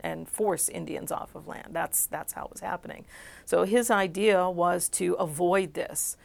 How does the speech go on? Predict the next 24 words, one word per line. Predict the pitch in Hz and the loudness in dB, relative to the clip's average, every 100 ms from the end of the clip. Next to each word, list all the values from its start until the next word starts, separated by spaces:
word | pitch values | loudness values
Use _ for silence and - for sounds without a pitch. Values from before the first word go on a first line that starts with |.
| - - | -20 -8
And | 170 175 | -4 -2
what | 170 | -2
he | 175 | -2
thought | 165 185 180 - | 0 4 4 4
was | 170 | -2
the | 160 | -4
best | 165 160 - | -4 -2 -2
way | 170 | -4
to | 160 | -6
avoid | 151 170 220 165 | -4 2 2 2
it | 190 | -4
was | - 170 | -6 -10
to | 156 | -10
purchase | - 160 - 160 | -8 -8 -6 -6
the | - | -4
lands, | 170 214 175 - | -2 -2 -4 -8
which | 165 160 | -10 -8
is | 160 | -6
what | 165 160 | -4 -2
he | |
had | 160 156 | -2 -2
his | 160 | -2
agents | - 170 151 160 - | -2 -4 -6 -4 -2
do. | - 185 - | 0 0 -2